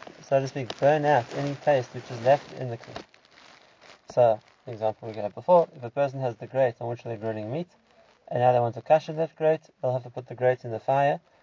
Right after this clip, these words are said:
and let the strength of the fire burn out any taste that there had been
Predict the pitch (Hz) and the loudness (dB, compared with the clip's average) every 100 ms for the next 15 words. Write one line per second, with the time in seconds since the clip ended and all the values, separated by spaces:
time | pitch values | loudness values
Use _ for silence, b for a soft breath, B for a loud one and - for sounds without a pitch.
0 | b b - 123 127 127 - 156 156 143 | b b -6 -4 -4 -10 -6 -6 -4 -6
1 | 127 - 156 143 135 147 _ _ - 131 | -6 0 2 4 4 0 _ _ 0 2
2 | 143 139 135 - 143 143 139 131 - _ | 4 0 0 -4 -8 -6 -6 -8 -12 _
3 | - 151 147 - 135 123 127 127 120 139 | -2 0 0 -4 -12 -4 -2 -2 -4 -6
4 | 151 139 | -6 -8